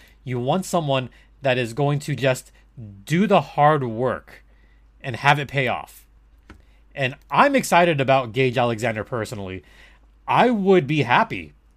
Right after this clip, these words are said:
I'd be thrilled, in fact, if he was the number one goaltender for San Diego next season. Hmm. Could be the future of the organization.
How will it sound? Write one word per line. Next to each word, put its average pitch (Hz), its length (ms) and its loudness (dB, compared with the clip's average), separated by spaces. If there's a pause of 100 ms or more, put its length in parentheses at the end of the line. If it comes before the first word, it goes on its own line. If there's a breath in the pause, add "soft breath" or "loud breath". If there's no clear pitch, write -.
(100)
I'd 165 140 0
be 185 100 -2
thrilled, 170 420 0
in 127 100 -6
fact, - 420 -10 (540 soft breath)
if 147 180 -4
he 170 100 -4
was 170 200 0
the 151 80 -4
number 143 220 -2
one 139 240 0
goaltender 123 640 -6 (400)
for 135 220 -6
San 127 280 -6
Diego 123 440 -2 (380 soft breath)
next 127 480 -6
season. 117 560 -6 (720)
Hmm. 170 300 -10 (360)
Could 226 240 -2
be 214 120 2
the 185 140 0
future 180 540 -4
of 160 440 0
the 147 80 -4
organization. 175 840 -2